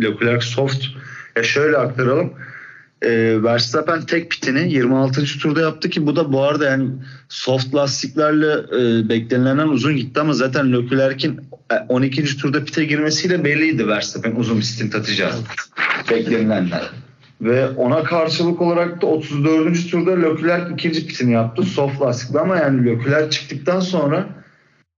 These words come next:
hani şöyle diyelim daha doğrusu Leclerc on ikinci turda pitten çıktıktan sonra taktığı medium'la Verstappen'in yirmi altıncı tura kadar gittiği soft lastik e, arasında beklenilen etkiyi çok fazla yaratamadılar.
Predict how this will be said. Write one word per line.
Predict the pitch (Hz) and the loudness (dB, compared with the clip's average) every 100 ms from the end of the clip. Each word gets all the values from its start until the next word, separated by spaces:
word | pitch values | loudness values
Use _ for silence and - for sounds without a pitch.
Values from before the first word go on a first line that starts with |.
| _ _ - | _ _ -4
hani | 123 | -2
şöyle | 120 135 156 170 | 0 0 2 2
diyelim | 139 117 110 | 2 2 2
daha | 113 110 | 0 2
doğrusu | 117 120 - 185 | 0 0 -2 0
Leclerc | 139 127 135 160 160 | 0 0 0 0 0
on | 156 | -2
ikinci | 170 170 175 143 | -2 0 -2 -2
turda | - 123 117 - | 0 0 0 -2
pitten | 139 131 151 139 | -4 -2 0 0
çıktıktan | 131 - - - 170 | 0 -4 -10 -4 -2
sonra | 185 180 151 127 | 0 0 0 0
taktığı | 127 123 - 156 | -2 -2 0 0
medium'la | 143 180 175 175 123 135 - - - _ _ _ _ | 2 0 0 0 2 0 -2 -12 -20 _ _ _ _
Verstappen'in | 117 123 - 180 175 170 | 0 0 0 -2 0 2
yirmi | 135 131 139 | 2 2 4
altıncı | 143 143 143 160 190 - | 2 0 0 0 -2 -2
tura | 160 175 | 0 0
kadar | 170 143 131 | 2 2 0
gittiği | 123 120 - 135 | -2 -8 -4 -2
soft | 123 - 165 170 180 | -2 -2 -2 0 0
lastik | 135 127 190 190 - _ _ _ _ _ _ - | 0 0 -2 -6 -8 _ _ _ _ _ _ 0
e, | 117 | 2
arasında | 123 123 123 127 135 123 | 2 2 0 -2 0 2
beklenilen | 131 131 139 151 165 | 0 0 0 2 0
etkiyi | 160 - 185 190 | -4 -2 0 0
çok | 185 190 185 | 0 -2 0
fazla | 156 156 165 | 0 2 2
yaratamadılar. | 143 139 156 127 101 90 - | 2 0 0 0 -2 -6 -8